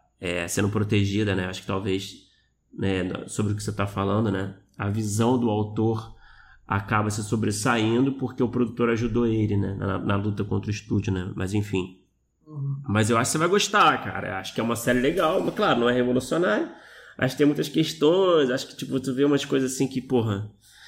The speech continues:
Speaker 1: eu acho que os, o personagem, assim, do produtor eu não acho tão interessante, assim. Acho um personagem meio qualquer coisa. Mas a graça é essa, você vê essas, esses bastidores e vê esses, essas brincadeiras, sabe?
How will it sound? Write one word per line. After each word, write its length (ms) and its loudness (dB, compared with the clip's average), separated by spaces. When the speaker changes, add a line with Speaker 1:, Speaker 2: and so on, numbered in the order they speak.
Speaker 1:
eu 120 4
acho 120 0
que 60 0
os, 140 -2
o 120 2
personagem, 720 2
assim, 180 -2
do 80 -2
produtor 420 -2
eu 60 2
não 120 0
acho 300 0
tão 100 0
interessante, 760 -2
assim. 520 -4
Acho 200 -8
um 40 -10
personagem 360 -4
meio 100 -2
qualquer 320 -6
coisa. 400 -4
Mas 220 -2
a 80 0
graça 300 -2
é 120 4
essa, 240 -2
você 280 -4
vê 680 -2
essas, 600 -4
esses 260 -8
bastidores 720 -4
e 60 -8
vê 200 -4
esses, 500 -8
essas 420 -10
brincadeiras, 760 -2
sabe? 240 -6